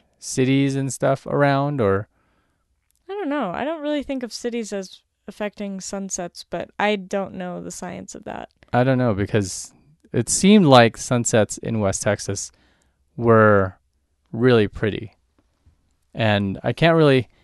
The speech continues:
Speaker 1: I mean, we were in Florida in Clearwater Beach and saw a sunset there, and that was pretty. But, I
Speaker 2: Mm-hmm.
Speaker 1: mean, it's like, you know, it's kinda cheating because it's the ocean.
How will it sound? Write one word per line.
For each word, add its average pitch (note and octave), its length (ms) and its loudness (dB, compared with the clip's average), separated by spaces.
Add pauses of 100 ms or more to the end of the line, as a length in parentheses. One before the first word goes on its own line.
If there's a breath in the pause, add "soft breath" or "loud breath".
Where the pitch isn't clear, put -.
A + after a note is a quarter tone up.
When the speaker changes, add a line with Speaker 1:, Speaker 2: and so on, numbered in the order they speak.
(160)
Speaker 1:
I C3+ 100 0
mean, C3+ 200 4
we D#3 140 4
were D3 340 6
in A2 500 -2 (240)
Florida G2+ 680 4 (1080)
in G#2 220 -2
Clearwater G#2+ 520 4
Beach G2+ 320 -4
and F#2+ 100 -10
saw F#2+ 200 -2
a F#2 40 -4
sunset G2 480 -6
there, G2+ 400 -2 (720)
and G#2 140 -6
that B2+ 120 10
was A#2+ 140 6
pretty. F#2+ 420 -4 (380)
But, A3 200 -4
I G#2 60 0
Speaker 2:
Mm-hmm. A2 60 -2
Speaker 1:
mean, A2+ 160 2
it's A2+ 140 -2
like, A#2 320 0 (160)
you D3 80 -4
know, A#2+ 60 0
it's - 80 -2
kinda B2+ 220 -2
cheating F#2 360 -6
because F#2+ 240 -8
it's - 220 -12 (100)
the - 140 -12
ocean. - 440 -8